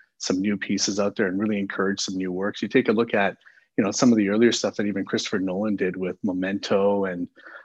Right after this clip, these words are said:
Following, and, and those weren't big budget movies, right? And, and it really helped him break through to what he wanted to do. And we'd love to see that. We'd love to see people come in and have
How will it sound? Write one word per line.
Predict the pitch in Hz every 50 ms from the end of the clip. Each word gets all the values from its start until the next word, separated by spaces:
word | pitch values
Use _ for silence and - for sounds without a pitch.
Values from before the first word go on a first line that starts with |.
| _ - -
Following, | - - - 98 104 104 104 98 101 95 92 95 95 92 87 82
and, | 92 92 92 95
and | 107 113 113
those | 127 147 143
weren't | 170 156 127 101
big | - 127 123 120
budget | 113 120 110 120 110 107
movies, | 123 139 147 120 87 82 - - -
right? | 92 95 120 131 -
And, | 107 104 104 104 101 101 - -
and | - - -
it | 104 98
really | 110 113 120 120 117
helped | 110 107 107 - - -
him | 117 113 101
break | 101 104 98 98 -
through | - - 101 98
to | 95 92
what | 90 92 - -
he | 110
wanted | 110 107 104 98 95 90
to | 95
do. | 90 92 90 92 98
And | 95 95 95 - _ - - - - - - - -
we'd | 104 107 127 127 117
love | 110 117 123 120 120
to | - 117
see | - - 123 110
that. | 120 131 123 -
We'd | 85 92 95 92
love | 101 107 113 113
to | - 113
see | - - 110
people | 101 - 120 110 - 110
come | 107 - - 95 90
in | 90 101 123 123
and | 92 95
have | 95 95 95 98